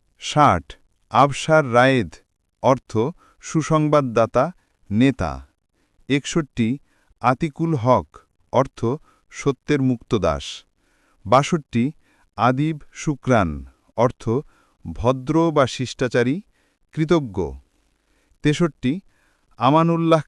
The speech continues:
করিম, অর্থ আল্লাহর নিরাপত্তা, মহান উদার। চৌষট্টি, আহিল তারিক, অর্থ বুদ্ধিমান, রাতের পথপ্রদর্শক।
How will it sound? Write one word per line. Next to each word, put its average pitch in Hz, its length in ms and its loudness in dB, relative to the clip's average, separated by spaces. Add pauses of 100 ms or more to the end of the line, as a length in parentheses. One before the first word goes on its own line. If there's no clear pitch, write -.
করিম, 143 340 6 (720)
অর্থ 120 320 0 (560)
আল্লাহর 143 440 4
নিরাপত্তা, 139 680 2 (460)
মহান 123 400 0 (160)
উদার। 110 360 2 (800)
চৌষট্টি, 165 600 0 (680)
আহিল 147 400 0
তারিক, 131 460 0 (580)
অর্থ 131 280 0 (640)
বুদ্ধিমান, 147 640 0 (680)
রাতের 120 420 0
পথপ্রদর্শক। 123 960 -2